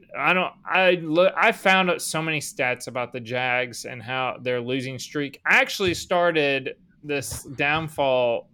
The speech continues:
when, after the game, after you and I went to the Pittsburgh,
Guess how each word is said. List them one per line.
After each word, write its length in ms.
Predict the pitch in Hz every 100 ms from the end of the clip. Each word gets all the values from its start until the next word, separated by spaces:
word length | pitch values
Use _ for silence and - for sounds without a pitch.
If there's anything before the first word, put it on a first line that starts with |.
| _
when, 640 | - 135 135 135 131 - 131 -
after 380 | 143 147 -
the 100 | 151
game, 500 | 131 131 143 143 139 - -
after 680 | 139 139 - 143 131 127
you 200 | 123 131
and 80 | 131
I 160 | 127 127
went 220 | 123 127
to 160 | - 123
the 140 | 113
Pittsburgh, 760 | 104 - 190 - 131 131 127